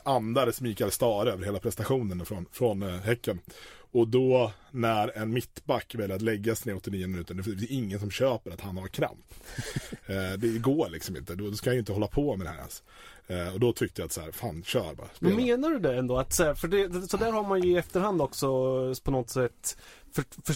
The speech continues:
Speaker 2: för, försvarat det, att så här,
Speaker 1: Mm.
Speaker 2: jo, men den totala tiden som de skulle ha maskat här
Speaker 1: Mm.
Speaker 2: med i spelet på något sätt, de där maskningarna som på något sätt finns inom spelets
Speaker 1: Mm.
Speaker 2: ramar, liksom.
Speaker 1: Mm.
Speaker 2: Eh, gott gjorde att vi gjorde så här.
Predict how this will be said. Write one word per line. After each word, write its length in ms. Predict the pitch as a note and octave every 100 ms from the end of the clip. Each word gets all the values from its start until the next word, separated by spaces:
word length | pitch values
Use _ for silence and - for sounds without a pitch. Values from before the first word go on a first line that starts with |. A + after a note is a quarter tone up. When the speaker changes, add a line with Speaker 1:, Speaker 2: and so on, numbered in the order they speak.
| -
Speaker 2:
för, 80 | -
försvarat 840 | C3+ - - F#3+ G#3+ G#3 C3+ A2+ -
det, 200 | A#2+ A#2
att 120 | -
så 140 | C3
här, 60 | A#2+
Speaker 1:
Mm. 120 | A#2+
Speaker 2:
jo, 100 | C#3+
men 480 | C#3+ C#3+ C3+ B2+ B2+
den 240 | - C#3+ C#3
totala 560 | D3 E3+ E3+ E3 D3
tiden 540 | C#3 E3 E3 C#3+ B2+ A#2
som 200 | C3+ B2+
de 300 | D3 D#3 C#3+
skulle 220 | - B2+
ha 40 |
maskat 520 | B2+ B2 - C3+ A#2+ B2
här 200 | A#2+ A#2
Speaker 1:
Mm. 120 | A#2
Speaker 2:
med 400 | B2+ A#2+ A#2+ B2
i 240 | B2+ C3+ C3
spelet 600 | - D#3+ D3 B2 A#2 -
på 60 |
något 120 | B2
sätt, 120 | B2+ B2+
de 100 | C3
där 100 | B2+
maskningarna 600 | C#3+ - - C#3 B2+ A#2
som 120 | C3
på 80 | D#3
något 140 | D#3+
sätt 140 | C#3+
finns 420 | - F#3+ F3+ C3 C3
inom 200 | A#2+ A#2
spelets 360 | C3 A#2 A2+
Speaker 1:
Mm. 140 | B2 A#2
Speaker 2:
ramar, 320 | A#2+ A#2 A2
liksom. 340 | A2+ - B2
Speaker 1:
Mm. 180 | C3 B2 A#2 - - -
Speaker 2:
Eh, 420 | A#2+ A#2 A#2 F3
gott 320 | D3+ C#3+ - D3+
gjorde 400 | E3+ D#3+ C3 A#2+
att 100 | B2+
vi 140 | A#2+
gjorde 280 | B2 A#2 C#3+
så 140 | -
här. 160 | A#2